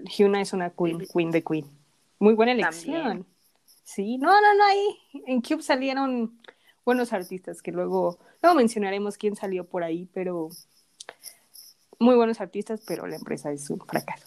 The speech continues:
Speaker 1: <laughs>
Speaker 2: Los dejó ir, la verdad.
Speaker 1: Sí, lamentablemente los dejó ir demasiado. Ok,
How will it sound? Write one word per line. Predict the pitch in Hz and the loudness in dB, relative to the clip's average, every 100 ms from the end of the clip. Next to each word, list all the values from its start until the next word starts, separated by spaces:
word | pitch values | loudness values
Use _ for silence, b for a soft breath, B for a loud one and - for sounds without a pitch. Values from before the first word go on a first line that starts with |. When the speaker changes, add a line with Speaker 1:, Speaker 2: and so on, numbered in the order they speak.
| - | 0
Speaker 1:
<laughs> | - 294 719 - 320 - | 4 4 2 2 2 6
Speaker 2:
Los | 330 294 | 6 6
dejó | 185 - 220 190 | 0 2 6 6
ir, | 196 196 196 | 6 0 0
la | 156 | 0
verdad. | 143 156 156 165 - | 2 4 2 2 6
Speaker 1:
Sí, | 233 220 185 _ _ _ _ - | 6 6 0 _ _ _ _ -10
lamentablemente | 202 196 190 190 196 185 | -8 -6 -6 -4 -6 -8
los | 175 | -10
dejó | 165 156 160 | -10 -8 -8
ir | 165 175 | -8 -8
demasiado. | - - - - 127 185 _ _ _ _ - _ _ _ b b b b b b _ _ | -10 -10 -12 -8 -8 -10 _ _ _ _ -20 _ _ _ b b b b b b _ _
Ok, | 359 349 | 4 4